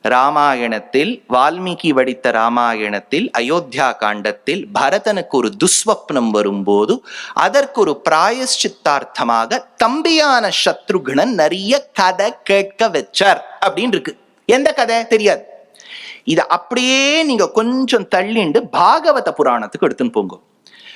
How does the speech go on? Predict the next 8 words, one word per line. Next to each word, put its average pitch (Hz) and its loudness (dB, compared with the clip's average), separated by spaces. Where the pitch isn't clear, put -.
ஸ்ரீமத் 294 2
பாகவதத்துல 185 0
பரீட்சித்துக்கு 254 -2
என்னெல்லாம் 233 4
கேள்வி 233 0
இருக்கோ 190 0
அந்த 254 2
கேள்வியை 214 2